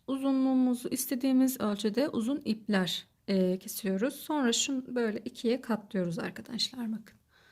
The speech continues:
Şu şekilde ikiye katlıyoruz. Daha sonrasında şuradaki boşluklardan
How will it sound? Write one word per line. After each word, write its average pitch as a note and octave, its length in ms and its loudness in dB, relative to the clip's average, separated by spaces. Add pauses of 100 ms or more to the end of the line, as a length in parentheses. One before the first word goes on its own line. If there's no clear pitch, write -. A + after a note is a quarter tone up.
(420)
Şu - 60 -20
şekilde F#3+ 300 -4
ikiye G#3+ 320 -2
katlıyoruz. G#3+ 680 -8
Daha E4+ 180 -4
sonrasında G3 920 -2 (3000)
şuradaki B3+ 560 4
boşluklardan G3 1000 2